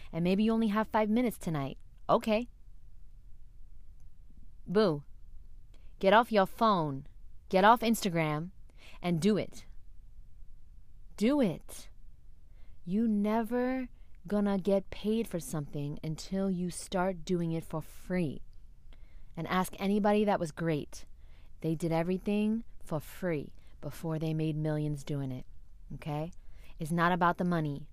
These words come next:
It's about the job description that's on your heart. Put that in the book, Tessa. I will see you guys soon. Love you. Oh, by the way, Sherry.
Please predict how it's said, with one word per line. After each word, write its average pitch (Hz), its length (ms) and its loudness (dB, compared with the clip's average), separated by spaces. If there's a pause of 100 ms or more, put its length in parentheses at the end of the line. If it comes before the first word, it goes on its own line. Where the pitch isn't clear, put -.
(420)
It's 160 140 -4
about 151 360 2 (580)
the 165 140 -2
job 180 420 2
description 156 760 -4
that's 139 200 -6
on 151 200 0
your 147 140 0
heart. - 640 -2 (680)
Put 156 220 -6
that 156 140 2
in 170 120 0
the 180 60 2
book, 151 280 0
Tessa. 139 480 -6 (680)
I 143 80 -2
will 143 100 0
see - 200 -6
you 156 80 -2
guys 160 240 0
soon. 139 400 -4 (540)
Love 160 220 0
you. 156 280 0 (320)
Oh, 185 120 4
by 180 180 6
the 185 80 6
way, 165 220 4 (800)
Sherry. 180 500 0